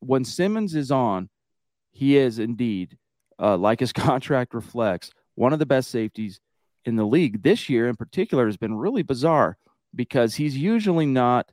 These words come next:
inconsistent. He was, uh, his first full time, his fir-, first full season as a starter,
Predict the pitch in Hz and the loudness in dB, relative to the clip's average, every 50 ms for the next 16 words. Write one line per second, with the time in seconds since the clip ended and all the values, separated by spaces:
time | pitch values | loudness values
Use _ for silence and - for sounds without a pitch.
0 | _ _ _ _ _ _ _ _ _ _ _ _ _ _ - 139 139 127 - 120 | _ _ _ _ _ _ _ _ _ _ _ _ _ _ -4 -4 -4 -2 -4 -8
1 | 104 - - 127 113 107 - 80 87 107 107 113 131 151 165 165 156 139 - _ | -8 -4 -2 -2 -2 -2 -4 -4 -4 -2 2 4 4 4 4 0 -2 -8 -14 _
2 | _ _ _ _ _ _ _ _ _ _ _ - - 117 117 117 117 123 117 127 | _ _ _ _ _ _ _ _ _ _ _ -6 -2 0 0 2 2 0 -2 -2
3 | 120 110 139 147 160 151 - - - 143 143 143 131 - - 151 135 131 117 - | -2 0 2 2 2 0 -4 -4 -2 -2 -2 -2 -4 -4 -4 -4 -2 -2 -4 -4
4 | - 120 127 117 - - 147 147 151 - _ _ _ _ - 160 185 180 - _ | -2 -2 -2 -2 -2 0 0 0 0 0 _ _ _ _ -4 -2 -2 -2 -4 _
5 | - - 156 156 156 - - 151 143 143 127 120 110 107 104 101 104 - - - | -2 2 4 4 4 2 0 0 0 0 0 -2 -4 -4 -4 -6 -8 -8 -2 0
6 | 117 110 101 90 82 78 | 2 2 2 2 0 -4